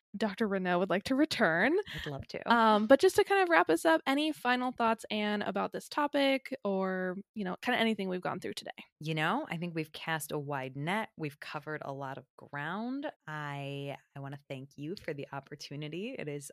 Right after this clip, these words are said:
Speaker 2: always just a pleasure to, uh, chat with you. And this has been heavy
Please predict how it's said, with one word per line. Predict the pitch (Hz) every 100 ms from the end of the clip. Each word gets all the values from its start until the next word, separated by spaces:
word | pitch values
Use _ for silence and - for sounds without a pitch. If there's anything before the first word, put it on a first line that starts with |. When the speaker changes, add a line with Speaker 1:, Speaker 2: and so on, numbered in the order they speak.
| -
Speaker 2:
always | 151 151 147 143
just | - - -
a |
pleasure | _ 127 135 135 143 -
to, | - - 147 147
uh, | - - - -
chat | - 180
with | 180 -
you. | 160 - 180 185 _
And | 156 143 143 151 151 - _ _
this | - 151 -
has | 147 139
been | 147 143 143 139 139 139 - _ _ _ _ _ -
heavy | - 160 294